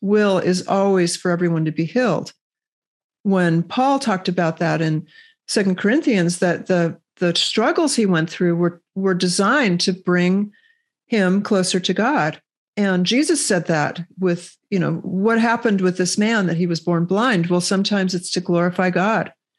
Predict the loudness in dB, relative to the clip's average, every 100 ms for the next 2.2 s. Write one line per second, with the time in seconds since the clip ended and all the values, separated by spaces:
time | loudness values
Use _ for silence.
0 | _ -4 -2 0 0 0 2 2 2 2
1 | 0 -2 -4 -4 -4 -2 -2 -2 -2 -4
2 | -4